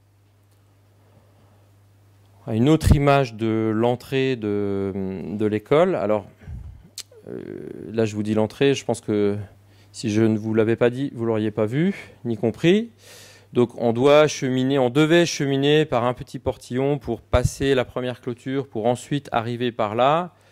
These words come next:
Et, euh, donc, c'était la, la manière d'adresser, euh, l'entrée de l'école était extrêmement compliquée. Donc, euh, l'idée, ça a été vraiment de réouvrir tout ça et de simplifier pour qu'il y ait une lecture,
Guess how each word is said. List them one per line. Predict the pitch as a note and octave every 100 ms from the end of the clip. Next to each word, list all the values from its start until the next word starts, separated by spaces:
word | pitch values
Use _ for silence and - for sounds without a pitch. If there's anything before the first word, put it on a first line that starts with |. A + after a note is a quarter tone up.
| _ _ _ _ _
Et, | - B2 A#2
euh, | A2+ A2+ A2 G#2+ G2+ - A2
donc, | A#2+ A2+
c'était | A#2 - B2 A#2 G#2+ F#2 C#2+
la, | C#2+ A1
la | C2+ G#2+
manière | C3 D3 D3 B2+
d'adresser, | C3 C#3 C3+ D3+ - E3 E3
euh, | D3 A#2 A2
l'entrée | A2 A#2+ - B2+
de |
l'école | A#2 C3 D3
était | A#2+ A2+
extrêmement | A2+ - A#2+ A#2+
compliquée. | B2 - A2+ D3 F3 - - - - _ _
Donc, | B2 A#2+ -
euh, | A#2 A#2
l'idée, | A2+ A#2+ C#3+ E3
ça | -
a | G#2+
été | - A#2+
vraiment | A2+ B2+ D3
de | B2+
réouvrir | A2+ B2+ C3 A#2+ C3
tout | -
ça | - C#3+
et | D3+
de | C3
simplifier | C#3+ C3+ C3+ - D3+
pour | D#3+ -
qu'il | D3
y |
ait |
une | C#3+
lecture, | C#3 C#3 - D#3 D#3 B2+ G#2+